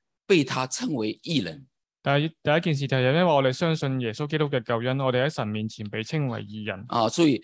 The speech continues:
Speaker 1: 這個義人是什麼？就是一個完全的人。
Speaker 2: 呢個義人就係完全嘅人。
Speaker 1: 沒有罪的。
Speaker 2: 冇罪啦。
Speaker 1: 人家找不到你裏面一點的不好的地方。
Speaker 2: 人哋搵唔到你一啲唔好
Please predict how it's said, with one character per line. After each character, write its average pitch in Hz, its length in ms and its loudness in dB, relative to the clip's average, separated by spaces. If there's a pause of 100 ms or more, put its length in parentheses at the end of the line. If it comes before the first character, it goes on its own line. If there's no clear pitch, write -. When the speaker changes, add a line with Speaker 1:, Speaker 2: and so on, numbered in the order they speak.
(140)
Speaker 1:
這 185 140 0
個 170 80 2
義 226 260 2
人 143 140 4
是 143 120 0
什 131 80 -6
麼？ 117 100 -2
就 208 140 -2
是 175 120 -2
一 165 40 -2
個 143 100 0
完 117 280 0
全 117 180 -2
的 107 80 0
人。 82 160 -6 (220)
Speaker 2:
呢 208 100 2
個 185 120 8
義 135 160 0
人 120 180 2
就 120 80 -2
係 113 140 -4
完 110 120 -2
全 107 180 -6
嘅 113 80 -2
人。 104 200 -2
Speaker 1:
沒 151 280 4
有 139 140 6
罪 131 280 2
的。 - 100 -10 (240)
Speaker 2:
冇 123 180 0
罪 123 160 0
啦。 110 240 -2
Speaker 1:
人 131 140 0
家 190 100 4
找 160 200 2
不 185 100 -2
到 262 140 2
你 208 120 2
裏 180 120 0
面 185 160 -2
一 - 80 -2
點 175 200 2
的 160 60 4
不 165 140 2
好 117 120 2
的 113 120 0
地 113 160 -6
方。 110 220 -4
Speaker 2:
人 139 120 2
哋 143 80 6
搵 175 160 6
唔 156 60 0
到 156 100 4
你 156 60 4
一 151 40 4
啲 156 240 0
唔 127 100 0
好 117 40 -2